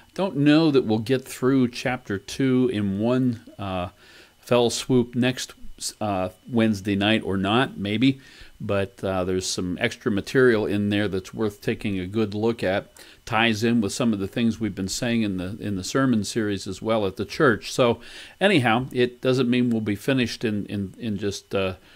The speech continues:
three weeks, counting tonight. So, uh, may stretch out a little bit. So, but tonight's gonna be kind of short, and if, um,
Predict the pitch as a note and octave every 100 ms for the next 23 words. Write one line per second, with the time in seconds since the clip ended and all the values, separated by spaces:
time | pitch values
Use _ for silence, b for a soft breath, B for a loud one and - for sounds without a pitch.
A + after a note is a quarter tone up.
0 | b b A#2+ A#2 G#2 G#2+ A#2 - - A#2
1 | A2 G2 - G2+ F#2 A#2+ - B B B
2 | - - G#2 G2 F#2+ F2+ F2 F2 - G#2+
3 | A2 - A#2 B2 B2+ G#2 F#2 E2+ F2+ F2
4 | - - G#2 A#2+ A#2+ - C3 G#3+ - E3+
5 | B2+ - C3 G2 - - C#3 A2 - -
6 | B B B A#2 A#2 A#2 A#2 - - C#3+
7 | E3+ - - - G#2 G#2 G2+